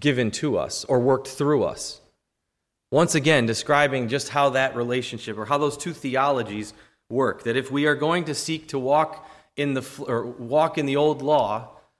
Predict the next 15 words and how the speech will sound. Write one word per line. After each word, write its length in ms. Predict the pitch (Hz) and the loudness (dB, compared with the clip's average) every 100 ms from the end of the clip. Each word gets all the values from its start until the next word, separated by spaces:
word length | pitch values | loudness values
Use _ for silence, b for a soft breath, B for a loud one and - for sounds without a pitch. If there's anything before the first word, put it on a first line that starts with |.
| - | -4
or 140 | 120 | -2
by 180 | 110 135 | 2 2
the 80 | 123 | 2
works 380 | 120 165 170 - | 2 2 2 -4
of 60 | 113 | -2
the 80 | |
law, 360 | 104 95 98 107 B B | 2 2 2 -2 B B
this 280 | 117 180 180 | -2 0 0
is 100 | 151 | -2
what 160 | 156 | -4
you 80 | 156 | -4
can 140 | 147 | -4
expect 380 | 131 - 131 117 | -6 -4 -6 -6
to 80 | 104 | -8
see. 340 | - 113 82 | -10 -10 -12